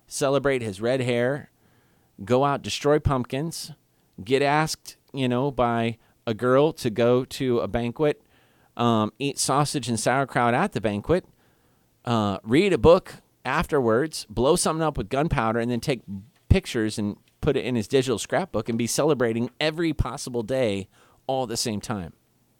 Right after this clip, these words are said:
tomorrow. On the sixth, daylight savings time ends, turning your clock back one hour if you live in such a place. Guam here, we are blessed with basically a year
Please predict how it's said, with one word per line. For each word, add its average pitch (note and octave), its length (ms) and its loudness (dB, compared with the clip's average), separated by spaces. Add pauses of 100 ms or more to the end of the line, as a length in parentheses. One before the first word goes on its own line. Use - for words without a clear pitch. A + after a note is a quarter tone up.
(300)
tomorrow. A2+ 420 -2 (1160)
On F#3+ 140 2
the F3+ 80 2
sixth, D3+ 360 0
daylight C3 320 2
savings C3+ 340 -2
time A#2+ 320 -2
ends, D3 460 0
turning C3+ 300 0
your G#2 120 0
clock C3 280 0
back A2 220 -2
one A#2 160 0
hour G#2+ 320 0
if - 280 -6
you G3+ 100 0
live D3 180 2
in A2+ 100 0
such - 240 -2
a E2+ 60 -8
place. D#2 420 -8 (600)
Guam A#2+ 360 2
here, G#2 240 -2
we A#2 160 -4
are G2+ 80 0
blessed G2+ 420 -4
with F2+ 240 -4 (480)
basically G#2 800 0 (640)
a A2+ 80 0
year C3 520 2